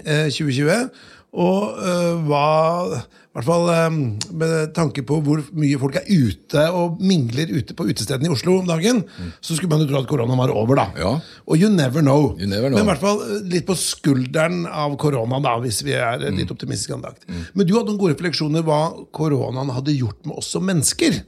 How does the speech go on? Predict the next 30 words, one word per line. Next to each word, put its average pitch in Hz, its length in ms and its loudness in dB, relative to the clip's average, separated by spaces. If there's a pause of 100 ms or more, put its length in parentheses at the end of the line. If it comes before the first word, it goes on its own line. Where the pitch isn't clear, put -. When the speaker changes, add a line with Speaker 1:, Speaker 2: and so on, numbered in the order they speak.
(280)
Speaker 2:
Ja. 156 260 4
Speaker 1:
Eh, 220 420 2 (240)
kan 208 140 0
ikke 208 120 -4
du 226 40 0
bare, 190 240 2
eh, 208 1500 -14
reflektere 160 420 0
litt 143 120 -2
rundt 139 160 0
akkurat 127 240 0
det? 110 140 -4 (960)
Speaker 2:
Når 135 200 2
den 147 100 2
traff 98 260 -2
oss, 92 320 -2 (640)
treningssentrene 95 800 -2
ble 104 100 0
stengt, - 520 -6 (1500)
det 120 160 2
viste 90 300 -2
seg 113 240 0
det 101 80 0
at 98 160 -2 (160)
trygge 95 300 -2
jobber 87 240 -2
var 82 100 -2
ikke 92 160 -6
trygge 80 240 -2
lenger, 78 300 -6